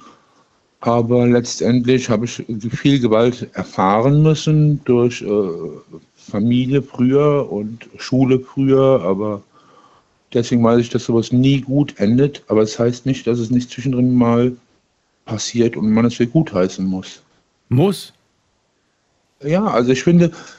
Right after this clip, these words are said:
Speaker 1: ähm, man sollte differenzieren, woher die Gewalt kommt. Gewalt kommt nie einfach so. Einfach so passiert das nicht. Entweder ist die Gewalt unter Alkohol oder die Gewalt,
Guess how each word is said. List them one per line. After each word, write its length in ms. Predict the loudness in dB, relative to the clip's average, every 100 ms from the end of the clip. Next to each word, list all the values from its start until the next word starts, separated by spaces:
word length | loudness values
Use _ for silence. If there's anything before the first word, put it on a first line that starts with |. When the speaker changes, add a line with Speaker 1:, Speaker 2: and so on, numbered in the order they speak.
| _
Speaker 1:
ähm, 280 | 0 0 0
man 120 | 0
sollte 240 | 2 2 2
differenzieren, 680 | -2 0 0 0 2 2
woher 240 | 4 4 4
die 120 | 2
Gewalt 360 | 2 4 2 2
kommt. 320 | 0 0 0
Gewalt 320 | 0 2 0
kommt 200 | 0 0
nie 220 | 2 2 0
einfach 340 | -2 -2 -2
so. 380 | -4 0 0 -2 -10 -2
Einfach 260 | 0 0
so 180 | 0 0
passiert 380 | 0 -4 -2 0
das 120 | -2
nicht. 200 | -4 -8 _ _ _ _ _ _
Entweder 340 | 0 2 2 2
ist 300 | 0 -4 -6
die 120 | -2 2
Gewalt 320 | 4 2 2
unter 380 | 0 0 -2 -2 -2
Alkohol 560 | -2 0 2 2 2 -2 _ _ _ _ _ _ -2
oder 260 | 0 2 2
die 140 | 0
Gewalt, 600 | 0 2 2 2 -2 -10